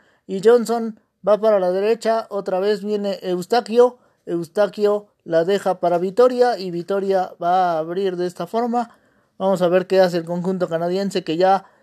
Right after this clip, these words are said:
sobrepasa el medio terreno con el control del balón. Aunque no hay idea de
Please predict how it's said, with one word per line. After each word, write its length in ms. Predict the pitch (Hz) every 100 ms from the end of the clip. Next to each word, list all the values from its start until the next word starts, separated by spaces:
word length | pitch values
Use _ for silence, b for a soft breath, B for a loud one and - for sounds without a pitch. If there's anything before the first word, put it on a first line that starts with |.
| _
sobrepasa 760 | - 196 196 185 208 196 196
el 80 | 185
medio 300 | 190 196 190
terreno 440 | 202 190 208 202 196
con 140 | 190
el 100 | 185
control 360 | 185 185 208 202
del 100 | 190
balón. 440 | 190 180 151 139 _ _ _ _ _ _ _ _ _ _ _
Aunque 420 | 185 180 185 180 175
no 460 | 185 208 208 -
hay 340 | - 196 208 -
idea 440 | 208 185 202 208 185
de 380 | 175 175 151